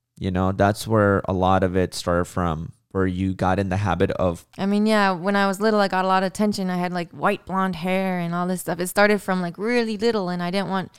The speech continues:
Speaker 1: Right.
Speaker 2: people to not pet her head too. And so, yeah, I love, I loved her very much. I also still love her very much, but
Speaker 1: Yeah.
Speaker 2: yeah, it's been a, it's been a weird battle that I didn't even know that I was fighting.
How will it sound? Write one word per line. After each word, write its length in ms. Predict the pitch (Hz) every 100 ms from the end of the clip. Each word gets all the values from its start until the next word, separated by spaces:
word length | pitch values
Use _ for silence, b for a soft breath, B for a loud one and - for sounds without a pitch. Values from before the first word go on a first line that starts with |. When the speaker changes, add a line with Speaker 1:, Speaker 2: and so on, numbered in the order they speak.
| b
Speaker 1:
Right. 120 | - 175
Speaker 2:
people 180 | 196
to 80 | 190
not 240 | 190 202 -
pet 220 | 233 175
her 180 | 208 196
head 320 | 185 170 160
too. 240 | 202 175
And 180 | 170 165
so, 260 | - 170 170
yeah, 200 | 185 165
I 80 |
love, 400 | 170 180 175 - _ b
I 80 | 175
loved 200 | 202 202
her 80 | 208
very 140 | 190
much. 180 | 190 175
I 100 | 160
also 280 | 175 214 170
still 280 | - - 175
love 180 | - -
her 100 | -
very 220 | 156 165
much, 240 | 175 180
but 160 | 185 170 B B
Speaker 1:
Yeah. 140 | 175
Speaker 2:
yeah, 120 | 165 190
it's 180 | 185
been 180 | 180 208
a, 120 | 196 175
it's 240 | - 175
been 160 | 185 202
a 100 | 175
weird 480 | 175 190 190 175
battle 240 | - 185 196
that 80 | 196
I 40 |
didn't 160 | 214 247
even 180 | 240 214
know 160 | 220
that 140 | 214 202
I 80 |
was 180 | 180 170
fighting. 500 | 151 190 180 127 170